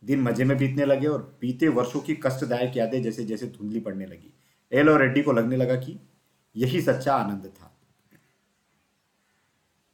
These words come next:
लेकिन पका हुआ फल जल्दी सड़ भी जाता है। एक सुबह एल नींद से जागा और चिल्लाया, "एडी, देखो हमें क्या हो रहा है, हम पक्षी बनते जा रहे हैं।"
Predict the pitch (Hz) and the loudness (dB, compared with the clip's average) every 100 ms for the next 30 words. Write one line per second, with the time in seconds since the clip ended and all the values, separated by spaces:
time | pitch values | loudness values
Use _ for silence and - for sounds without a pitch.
0 | _ _ _ _ _ _ _ _ _ _ | _ _ _ _ _ _ _ _ _ _
1 | _ 139 156 151 131 151 147 147 143 135 | _ 0 2 2 2 4 6 4 4 2
2 | 120 113 139 139 - _ _ _ - - | 2 0 -2 -4 -16 _ _ _ -10 2
3 | 147 131 113 98 87 85 _ _ _ _ | 2 2 -2 -4 -8 -16 _ _ _ _
4 | _ - 151 151 143 147 139 131 131 135 | _ 0 0 2 4 6 6 4 0 0
5 | 151 156 139 139 135 - 104 87 - - | 2 2 4 2 2 -6 -6 -8 -8 0
6 | 139 190 - - - 131 180 156 156 151 | 2 2 -2 -14 -2 0 4 4 4 6
7 | 135 120 107 95 - _ _ 123 113 - | 8 6 2 -6 -12 _ _ -10 -2 0
8 | - 160 127 117 101 95 92 | 4 2 4 0 -2 -8 -14